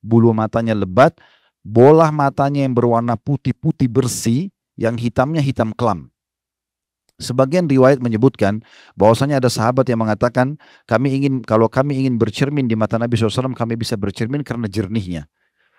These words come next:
Dan Nabi sallallahu alaihi wasallam memiliki hidung yang mancung, kemudian bibir,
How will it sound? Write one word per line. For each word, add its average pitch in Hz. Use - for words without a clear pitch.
Dan 101
Nabi 131
sallallahu 117
alaihi 131
wasallam 131
memiliki 110
hidung 117
yang 104
mancung, 139
kemudian 117
bibir, 117